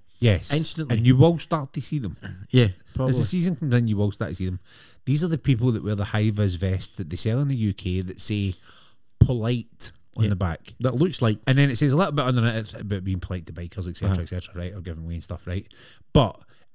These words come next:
Speaker 1: it's fashioned in such a way that it looks like a police high vis vest. So it's got the checkers <clears throat> across the top and
Speaker 2: Yep.
Speaker 1: across the bottom. It's reflective, and the word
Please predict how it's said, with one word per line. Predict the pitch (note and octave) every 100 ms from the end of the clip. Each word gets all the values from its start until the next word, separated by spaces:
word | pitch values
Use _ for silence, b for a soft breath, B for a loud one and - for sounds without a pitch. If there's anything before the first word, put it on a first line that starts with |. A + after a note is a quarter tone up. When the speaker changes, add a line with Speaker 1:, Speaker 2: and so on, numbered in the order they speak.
| -
Speaker 1:
it's | A#2+ - -
fashioned | - - C#3 C3+ F3 D#3+
in | C3+ A2
such | - - -
a | A2
way | B2 A2 F2 G#2+ - - - A#2
that | G#2
it | G2 -
looks | G2+ D3+ E3 - -
like | G2 -
a | G2+
police | - - D3 - - - - -
high | - A2 G2
vis | F2 F#2 D#2+
vest. | D#2+ F2 - - - B B B
So | - B2
it's | F#2+
got | C#3 C#3+ -
the | B2
checkers | - A#2 G#2+ - -
<clears throat> | G#2+
across | - G#2+
the | -
top | - G2+ F2+
and | A2
Speaker 2:
Yep. | D3
Speaker 1:
across | G#2 F2
the | G2+
bottom. | F2 F2 - A2+ - B B
It's | F#2+ -
reflective, | - - G2 - A#2+ A#2 - b b b b
and | A2 G#2
the | G2
word | G2+